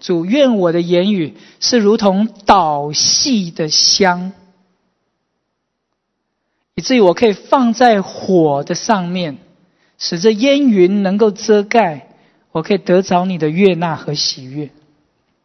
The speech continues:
已过的这半年，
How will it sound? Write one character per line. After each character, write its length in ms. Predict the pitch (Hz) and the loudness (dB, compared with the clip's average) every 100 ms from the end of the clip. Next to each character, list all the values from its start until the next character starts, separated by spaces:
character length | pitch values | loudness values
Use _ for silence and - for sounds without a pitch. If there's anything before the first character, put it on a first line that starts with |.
| _ _ _ _ _ _ _ _ _ _ _ _ _ _ _ 220 _ - - - - - _ | _ _ _ _ _ _ _ _ _ _ _ _ _ _ _ _ _ -20 -20 -20 -20 -20 _
已 120 | 160 170 | -6 0
过 200 | 247 208 | 2 4
的 120 | 202 | 2
这 280 | 226 202 190 | 2 2 0
半 500 | - - 226 190 170 | -6 -2 0 0 -4
年， 400 | 160 151 165 | -6 -8 -8